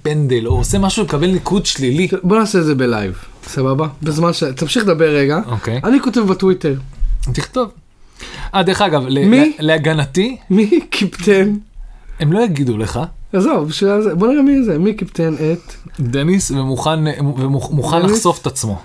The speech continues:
Speaker 2: דניס.
Speaker 1: עכשיו,
Speaker 2: מוכן
Speaker 1: אה,
Speaker 2: לחשוף את עצמו.
Speaker 1: להגנתי, אני הייתי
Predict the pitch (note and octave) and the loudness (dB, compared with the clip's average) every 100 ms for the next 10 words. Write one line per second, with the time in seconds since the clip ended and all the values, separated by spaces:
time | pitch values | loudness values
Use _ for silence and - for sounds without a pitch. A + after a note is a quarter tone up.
0 | - - - - - - - F3+ F3+ F#3+ | -16 -18 -16 -14 -14 -14 -8 -2 0 0
1 | - F3+ E3 C3+ - - - - - - | -2 -2 -2 -4 -14 -20 -20 -16 -16 -16
2 | - - - - - - C#3 B2+ E3 B2 | -20 -20 -20 -16 -10 -4 -4 -2 -2 0
3 | B2 D#3+ D#3+ - D3+ - C#3 - C3+ - | 0 0 -2 -4 -6 -6 -10 -8 -8 -8
4 | D#3 C3+ B2+ B2+ B2+ B2 D#3 A#3 - _ | -4 -2 -2 -2 -4 -4 -2 -4 -6 _
5 | - _ _ _ _ - - C3+ E3 C#3+ | -20 _ _ _ _ -16 -6 -2 0 -2
6 | F#2+ B2 C3 C3 A#2+ G2+ | -4 -4 -2 0 -2 -2